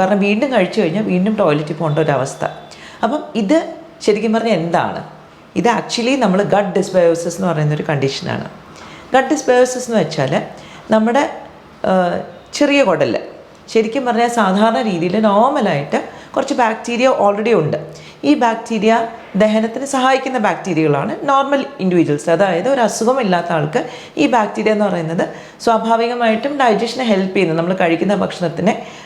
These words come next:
ഏഹ്, ചെറുതാക്കി അതിനെ കെമിക്കൽ റിയാക്ഷൻസ് നടത്താൻ സഹായിക്കുന്ന ബാക്ടീരിയയാണ്. പക്ഷേ ചില സന്ദർഭങ്ങളിൽ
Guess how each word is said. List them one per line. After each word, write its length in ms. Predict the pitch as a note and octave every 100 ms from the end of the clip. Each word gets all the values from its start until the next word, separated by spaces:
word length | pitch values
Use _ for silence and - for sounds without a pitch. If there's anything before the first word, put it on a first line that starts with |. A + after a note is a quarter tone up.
| - -
ഏഹ്, 320 | F#3 F3+ E3+ E3+ - - F#3
ചെറുതാക്കി 580 | A3+ A3+ G3+ E3+ - A3 -
അതിനെ 220 | G#3 G#3+ A3
കെമിക്കൽ 300 | A#3 A#3 C4
റിയാക്ഷൻസ് 420 | B3+ A3+ A3+ A3+ A3+
നടത്താൻ 300 | G#3 F#3+ A3
സഹായിക്കുന്ന 580 | A3 F3+ F3+ E3 G3 A#3 -
ബാക്ടീരിയയാണ്. 600 | B3+ A#3+ G#3+ C#3+ G#2+ F#2 - - - - - - -
പക്ഷേ 320 | B3+ B3+ F#3 - - - -
ചില 220 | - D4 F4
സന്ദർഭങ്ങളിൽ 800 | E4+ A3+ G#3 G3+ F#3+ D#3 D3+